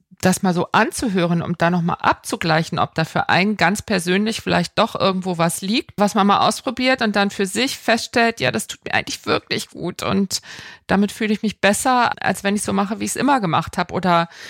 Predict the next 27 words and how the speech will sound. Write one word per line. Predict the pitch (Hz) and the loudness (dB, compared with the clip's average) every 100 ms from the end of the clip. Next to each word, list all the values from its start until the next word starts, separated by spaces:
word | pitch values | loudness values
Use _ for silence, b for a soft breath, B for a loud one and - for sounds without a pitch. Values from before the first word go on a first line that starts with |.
| B B B - | B B B -2
wie | |
es | 214 | -2
vielleicht | - 196 185 | 2 2 2
auch | - 196 | 2 2
mein | 196 190 | 2 2
Leben | 196 202 | 2 2
mit | 202 190 | 2 2
den | 202 190 | 2 0
schulpflichtigen | - 226 - 214 - 196 | 0 -4 -2 -4 -2 -2
Kindern | 196 233 233 202 196 | 0 2 4 4 2
und | 190 | 0
so | 196 180 | -2 2
weiter | 180 190 | 2 2
von | 202 196 | -2 2
mir | 190 202 | 2 2
verlangt | 190 175 190 - | 2 0 0 0
hat. | 170 - - - | 0 0 -6 0
Also | 175 160 170 160 - | 0 2 -2 -2 -6
es | 175 | -10
gibt | - - | -8 -4
ja | 202 | 0
Veränderungen, | - 107 151 156 151 147 | 0 0 0 0 0 -2
die | 151 | -2
ja | 156 143 | -2 0
mit | 165 185 - - | 2 2 0 0
der | 175 | 0
Lebensmitte | 165 170 190 - 170 - 165 151 | 2 0 0 0 -2 2 2 2